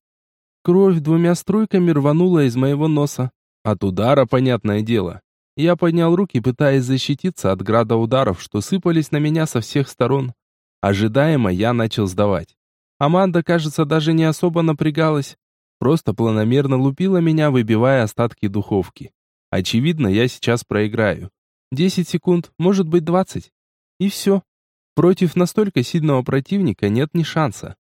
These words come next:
Ладно. Пришло время крайних мер. Не уверен, что это поможет. Но выхода у меня нет. Меня изобьют до полусмерти. Но, может быть, я не дам сделать с собой очередную дрянь.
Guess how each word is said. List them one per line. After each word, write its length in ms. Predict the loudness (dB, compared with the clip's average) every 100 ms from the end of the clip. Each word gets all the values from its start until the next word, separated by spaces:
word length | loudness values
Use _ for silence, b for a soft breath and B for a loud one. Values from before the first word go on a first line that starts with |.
| _ _
Ладно. 540 | 0 2 2 -2 -10 -14 _ _ _ -4
Пришло 400 | -2 0 0 2
время 320 | 2 2 0
крайних 440 | 0 0 0 -2
мер. 260 | -2 -2 -4 _ _ _ _ 0
Не 120 | 2
уверен, 360 | 4 4 2 0
что 240 | 0 -2
это 160 | 0 0
поможет. 540 | 0 0 -2 -4 -8 _ _ _ _ _ _
Но 140 | 0 2
выхода 380 | 2 0 0
у 60 | 0
меня 240 | 0 0
нет. 240 | 0 0 -4 _ _ _ _ _
Меня 400 | -4 0 2 2
изобьют 460 | 2 0 2 -2 0
до 140 | -2
полусмерти. 800 | 0 -2 0 -2 -2 -4 -12 -14 _ _ _ _
Но, 320 | -2 0 0 -2
может 420 | 0 2 0 0
быть, 260 | -2 -2
я 180 | -2 0
не 120 | 0
дам 260 | 0 2 2
сделать 360 | 2 2 2 0
с 60 |
собой 360 | -2 0 2 2
очередную 540 | 2 0 2 2 0
дрянь. 380 | 0 0 -2